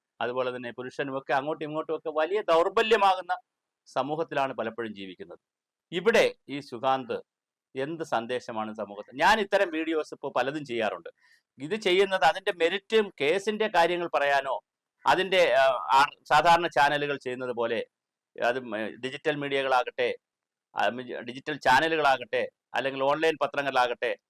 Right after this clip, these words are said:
നമ്മുടെ സാധാരണ ചാനലുകളും പത്രങ്ങൾ, സാറ്റലൈറ്റ് ചാനൽ പത്രങ്ങൾ, അത് വിവരങ്ങൾ കൊടുക്കുക എന്ന് ഉള്ള കാര്യം മാത്രമാണ് ചെയ്യുന്നത്. ഞാൻ അതല്ല ഉദ്ദേശിക്കുന്നത്. വിവരങ്ങൾ കൊടുക്കുന്നത്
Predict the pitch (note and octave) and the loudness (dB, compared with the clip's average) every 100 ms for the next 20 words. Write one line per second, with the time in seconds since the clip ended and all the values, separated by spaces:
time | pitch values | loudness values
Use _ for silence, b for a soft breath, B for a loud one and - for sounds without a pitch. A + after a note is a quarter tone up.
0 | - C3 C#3 C#3 C#3 D3+ D3+ D#3 C#3+ C3+ | -12 -8 -4 0 2 4 2 2 -2 -2
1 | C3 C3 B2+ B2 B2+ B2+ A#2+ B2+ C#3 C#3 | -4 -8 -6 -6 -6 -8 -4 -2 -2 -4
2 | C3+ C3 B2 A#2+ B2 A#2 C3 E3 - _ | -4 -4 -4 -6 -6 -4 -2 -4 -8 _
3 | _ _ - E3+ G3 G#3 A3+ G#3+ F3+ F3+ | _ _ -2 2 4 4 4 0 0 0
4 | F#3 F#3 - D3+ C#3+ - C#3 C3+ B2 B2+ | 2 4 4 -2 -6 -4 -2 0 0 0
5 | B2 A2+ A2+ G#2 F#2+ F2+ F2+ - C#3+ D#3+ | -4 -4 -4 -6 -8 -14 -16 -4 0 2
6 | C#3+ C#3 D3+ C#3+ C#3+ C3+ A2+ E2+ _ _ | 0 0 -2 -2 -6 -8 -18 -18 _ _
7 | _ _ _ - A#2 D3 E3+ F3 F#3+ D#3+ | _ _ _ -10 0 4 4 2 -2 -2
8 | D3+ D#3+ D#3 | -2 -4 -4